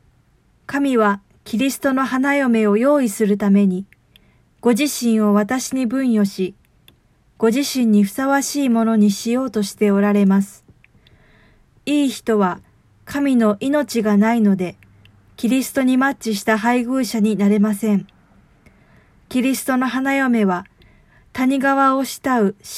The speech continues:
鹿のように主を慕い求め、主を愛するものです。主よ、あなたを愛します。あなたの愛に触れさせてください。私の内側の愛の火を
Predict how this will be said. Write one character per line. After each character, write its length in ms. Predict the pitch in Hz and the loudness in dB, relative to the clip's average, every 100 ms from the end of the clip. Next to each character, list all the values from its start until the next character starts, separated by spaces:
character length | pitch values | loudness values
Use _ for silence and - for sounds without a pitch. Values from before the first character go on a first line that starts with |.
| - | -4
鹿 140 | 285 | -2
の 160 | 285 285 | 0 0
よ 160 | 294 277 | 0 2
う 40 | |
に 160 | 220 208 | 2 0
主 240 | - 262 | -2 -2
を 100 | 220 | -2
慕 360 | 202 - 254 254 | -2 -2 0 0
い 40 | |
求 280 | 247 233 233 | -2 -2 0
め、 200 | 202 196 _ _ _ _ _ _ _ _ | 0 -2 _ _ _ _ _ _ _ _
主 300 | - - 269 | -14 -4 0
を 220 | 214 - - | 0 0 0
愛 240 | 240 285 | 0 0
す 180 | 262 285 | -2 -2
る 80 | 262 | 0
も 160 | 214 | 2
の 140 | 208 208 | 2 0
で 160 | 190 | -2
す。 180 | 196 - _ _ _ _ _ _ _ _ _ _ _ | -4 -14 _ _ _ _ _ _ _ _ _ _ _
主 200 | - 277 | -8 -2
よ、 260 | 269 220 196 - _ _ _ | 2 2 0 -8 _ _ _
あ 100 | 226 | -2
な 160 | 247 277 | -2 0
た 220 | 254 226 | 2 2
を 160 | 214 - | 2 0
愛 140 | 233 240 | -2 -2
し 180 | 175 | -2
ま 160 | 240 240 | -2 -2
す。 220 | - - _ _ - _ _ _ _ - | -6 -16 _ _ -20 _ _ _ _ -2
あ 100 | 240 | 0
な 140 | 262 | 0
た 140 | 254 | 0
の 260 | 226 208 202 | 2 0 0
愛 220 | 247 269 | 0 2
に 240 | 208 196 - _ _ _ | 2 2 -2 _ _ _
触 140 | - | -6
れ 120 | 240 254 | -2 -2
さ 140 | 285 | -4
せ 160 | 269 262 | -6 -4
て 140 | 208 | -4
く 100 | 202 | -2
だ 140 | 196 | 0
さ 180 | 196 202 | 0 0
い。 140 | 190 - - _ _ _ _ _ _ _ _ _ _ - | -2 -4 -18 _ _ _ _ _ _ _ _ _ _ -6
私 400 | 214 247 240 247 | -2 -2 -2 -2
の 160 | 240 | 0
内 300 | - 202 247 | -2 -4 -2
側 260 | 247 240 247 | 0 2 2
の 240 | 233 233 - | 0 -2 -2
愛 260 | 247 302 | 0 0
の 160 | 269 226 | 0 -2
火 240 | 208 220 | -2 0
を 180 | 202 196 | 0 0